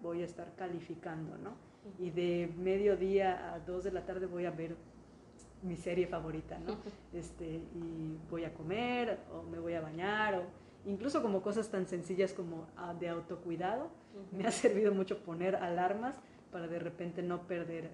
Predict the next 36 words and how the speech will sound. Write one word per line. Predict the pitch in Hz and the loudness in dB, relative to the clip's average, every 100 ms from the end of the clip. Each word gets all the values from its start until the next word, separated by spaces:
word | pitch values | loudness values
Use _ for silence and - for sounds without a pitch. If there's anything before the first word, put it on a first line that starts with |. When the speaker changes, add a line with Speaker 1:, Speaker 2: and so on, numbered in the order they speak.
| 185 170 | -10 -10
Speaker 1:
el, | 160 156 156 160 - - - 180 | -8 -8 -10 -14 -18 -20 -16 -10
Speaker 2:
La | 175 | -8
noción | 170 - 185 | -8 -4 0
Speaker 1:
la | |
Speaker 2:
del | 180 | 2
Speaker 1:
noción | 170 - 180 170 | 0 -2 -2 -2
Speaker 2:
tiempo. | |
Speaker 1:
del | 160 | -4
tiempo. | - 160 151 - - - - - - - | -4 -6 -6 -12 -16 -20 -20 -20 -20 -20
Speaker 2:
Sí, | - 175 165 165 | -16 -12 -12 -12
sí, | 175 165 | -12 -10
yo | 170 | -10
creo | 175 170 | -8 -10
que | 175 | -10
ese | 170 - | -14 -14
es | - | -14
un, | 165 160 - - - - - | -14 -14 -16 -20 -20 -20 -18
es | - 196 | -8 -2
una | 190 | 0
buena | 180 180 | 0 0
estrategia, | 180 - 156 - 165 165 - - | -4 -6 -8 -6 -10 -10 -14 -10
¿no? | 165 185 220 | -6 -4 -2
Y | 190 185 175 - 196 | -2 0 -2 -4 -6
yo | 202 | -4
pensaba | 214 202 - 202 202 | -4 -2 2 4 4
en | 196 | 2
estas, | 202 - 226 - - - - 180 | 0 -2 -4 -6 -16 -20 -16 -8
en | |
este | 196 - 220 | -4 0 2
mismo | 226 233 | 2 6
horario, | 226 214 208 190 190 | 8 8 8 6 4
tal | 180 180 | 2 2
vez, | 180 190 - - - - - - - - - - - - | 2 2 -2 -18 -20 -20 -20 -20 -20 -20 -20 -20 -18 -4
tal, | 175 175 170 180 | -2 -2 -4 -4
no | 190 | -4
sé, | 180 | -2